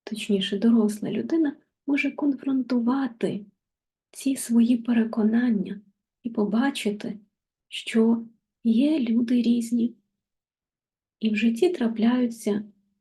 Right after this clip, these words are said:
як люди, які, можливо, будуть відповідати її переконанням, але як і люди, які зовсім не відповідатимуть її переконанням. І це буде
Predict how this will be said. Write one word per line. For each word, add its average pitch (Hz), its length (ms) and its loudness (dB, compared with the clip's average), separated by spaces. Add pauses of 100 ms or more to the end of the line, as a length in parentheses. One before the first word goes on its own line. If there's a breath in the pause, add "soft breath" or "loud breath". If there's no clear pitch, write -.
як 220 460 0 (1400)
люди, 226 320 8
які, 196 320 2
можливо, 214 460 2
будуть 196 380 -2
відповідати 247 680 0
її 208 480 0 (600)
переконанням, 214 800 -4 (800)
але 302 540 4 (380)
як 277 320 -2
і 285 60 2
люди, 302 300 0
які 254 340 -2
зовсім 269 420 0
не 208 140 2
відповідатимуть 208 880 -2
її 208 160 0
переконанням. 214 720 -4 (680)
І 269 80 -2
це 359 300 -2
буде 262 480 0